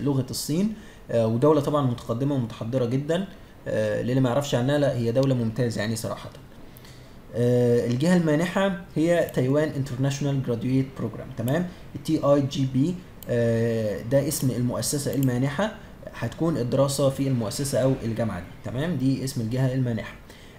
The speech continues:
آخر ميعاد للتقديم للفرصة دي واحد فبراير ألفين وعشرين، وركز بقى في الميعاد كويس جدًا لأن ما بقاش وقت كبير، يعني التفاصيل اللي احنا هنشرحها، آه، كلها في الفيديو ده لازم تركز فيها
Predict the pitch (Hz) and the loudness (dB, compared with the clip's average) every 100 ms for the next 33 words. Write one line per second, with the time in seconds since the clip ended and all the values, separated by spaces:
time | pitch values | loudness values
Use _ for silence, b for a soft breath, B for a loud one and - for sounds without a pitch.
0 | 156 175 180 151 175 180 175 131 139 170 | 0 2 4 4 4 4 4 2 2 2
1 | 135 160 160 139 139 185 196 - - - | 2 0 -4 0 0 -2 -6 -12 -18 -18
2 | - 147 175 175 - 143 147 156 156 - | -2 0 2 0 -2 -2 0 2 0 0
3 | 123 143 139 113 110 - - 110 143 143 | -2 0 0 0 -2 -8 -6 -2 -2 0
4 | 131 139 147 127 120 139 143 147 139 131 | 0 4 4 4 0 0 0 0 0 2
5 | 156 147 147 127 117 143 135 113 135 143 | 0 2 2 2 0 0 2 2 0 -2
6 | 139 139 135 120 127 113 - B B - | 0 -2 -2 -2 -2 -2 -4 B B 0
7 | 127 135 117 117 - 127 123 - 131 131 | 4 4 2 -2 -6 -6 -4 -2 0 0
8 | 131 135 123 139 139 - 139 135 B B | 0 -2 -2 -2 -2 0 -2 -2 B B
9 | - 113 110 107 107 113 - 123 135 127 | -2 2 2 2 0 -2 -2 4 4 4
10 | 135 123 143 131 127 165 180 - 139 139 | 2 4 4 2 2 2 0 -2 0 2
11 | 135 139 143 131 - 156 165 165 | 2 0 -2 -6 -2 0 0 0